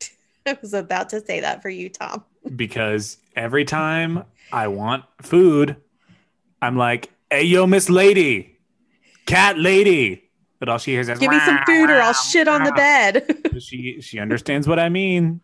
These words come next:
Speaker 2: And, you know,
Speaker 1: Uh-huh.
Speaker 2: makes it happen.
Speaker 1: You shit on the bed enough times, you can,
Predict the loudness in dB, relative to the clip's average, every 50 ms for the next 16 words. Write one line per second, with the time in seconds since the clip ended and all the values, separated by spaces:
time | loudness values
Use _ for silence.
0 | _ -14 -10 -8 -8 -6 -6 -8 -8 -10 -10 -10 -8 -8 -8 -8 -10 -12 _ _
1 | _ _ -20 -20 -20 _ _ _ -14 -12 -10 -10 -8 -6 -6 -4 -4 -6 -6 -8
2 | -8 -10 -12 -12 -12 -16 -16 -16 -14 -12 -8 -6 -6 -6 -4 -4 -6 -6 -8 -10
3 | -8 -4 -2 0 0 0 0 -2 -2 -4 -4 -2 -2 -2 -2 -2 -4 -4 -4 -4
4 | -4 -6 -4 -6 -8 -10 -10 -12 -14 -14 -10 -8 -8 -8 -8 -12 -16